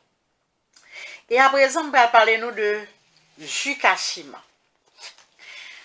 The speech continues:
Nou konnen nan peyi nou, nou gon afè de ji kole. M pral pale nou de ji kachiman.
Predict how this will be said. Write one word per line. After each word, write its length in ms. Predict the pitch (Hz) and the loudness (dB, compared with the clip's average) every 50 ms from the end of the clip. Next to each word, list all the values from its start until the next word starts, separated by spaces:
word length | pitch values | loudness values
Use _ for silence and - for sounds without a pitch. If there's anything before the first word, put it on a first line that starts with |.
| _ _ - 185 | _ _ -18 -14
Nou 160 | 196 208 196 | -12 -6 -2
konnen 220 | 226 240 247 247 240 | 0 0 2 4 4
nan 120 | 233 226 240 | 4 4 2
peyi 260 | 226 214 220 208 208 226 | 2 0 0 -2 -4 -4
nou, 360 | 262 294 294 294 294 277 - - | -4 -6 -6 -6 -6 -8 -10 -10
nou 160 | 214 208 196 196 | -12 -10 -8 -6
gon 380 | 214 208 202 202 202 196 - 185 202 | -4 -2 -2 -2 -2 -2 0 0 0
afè 240 | - - 208 202 185 | 0 -2 -4 -4 -4
de 140 | 170 165 156 | -4 -6 -8
ji 260 | 147 - - 226 220 - | -8 -10 -10 -10 -12 -10
kole. 440 | - 226 190 170 160 165 190 185 180 175 - - - _ _ _ _ _ _ _ _ _ _ _ _ _ _ _ _ _ _ _ _ _ _ _ _ | -6 -4 -2 -2 -2 -2 -2 -2 -2 -4 -8 -18 -20 _ _ _ _ _ _ _ _ _ _ _ _ _ _ _ _ _ _ _ _ _ _ _ _
M 100 | 175 175 | -10 -2
pral 200 | 180 190 190 190 | 0 2 2 4
pale 220 | 202 196 196 208 208 | 4 4 2 2 0
nou 100 | 202 190 | -4 -4
de 120 | 175 170 160 | -4 -4 -6
ji 160 | - - 202 - | -6 -10 -6 -2
kachiman. 560 | 190 170 160 - - - 170 151 143 - | 0 0 0 -2 -6 -10 -12 -14 -18 -20